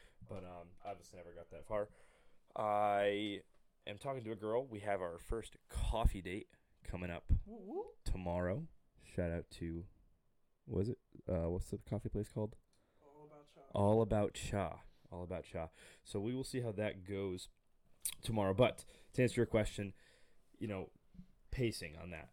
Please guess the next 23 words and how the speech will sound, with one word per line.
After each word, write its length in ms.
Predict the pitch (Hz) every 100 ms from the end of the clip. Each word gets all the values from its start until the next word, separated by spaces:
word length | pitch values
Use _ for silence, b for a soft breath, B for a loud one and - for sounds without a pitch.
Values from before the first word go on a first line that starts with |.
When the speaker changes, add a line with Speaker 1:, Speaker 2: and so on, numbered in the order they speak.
| _
Speaker 1:
Um, 400 | 92 92 92 92 - _ _ - - - _
I 120 | 107 151
think 180 | 202 175
it 100 | 175
depends. 460 | - 107 117 117 - -
There's 220 | 117 110
definitely, 340 | 127 135 160
like, 160 | 135 110
a, 160 | 82 -
a 40 | 87
stereotype 680 | - 87 92 98 - 101 -
with 160 | 80 -
Christians, 540 | 95 92 - 95 90
like, 140 | 87 -
with 160 | 95 -
the 80 |
whole 160 | 92 95
ring 200 | 92 95
by 140 | 87
spring 380 | 87 - 98 110
thing. 300 | 117 151 170 - b b b b
But 140 | - 107
I, 420 | 107 113 117 117